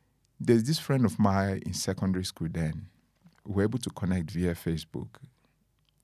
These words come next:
And I was communicating with her yesterday.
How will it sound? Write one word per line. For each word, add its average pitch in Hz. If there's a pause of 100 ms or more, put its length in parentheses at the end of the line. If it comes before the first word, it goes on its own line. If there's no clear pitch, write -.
And 95
I 92
was 90
communicating 110
with 87
her 87
yesterday. 85